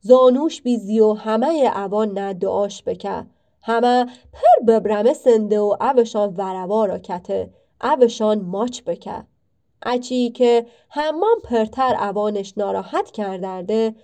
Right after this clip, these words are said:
پولس املاوه به که باتشه ده من نیبینا.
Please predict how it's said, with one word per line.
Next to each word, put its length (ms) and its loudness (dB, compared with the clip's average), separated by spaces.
پولس 380 4
املاوه 540 2
به 240 -6
که 140 -4
باتشه 760 2
ده 280 2
من 340 0
نیبینا. 680 -10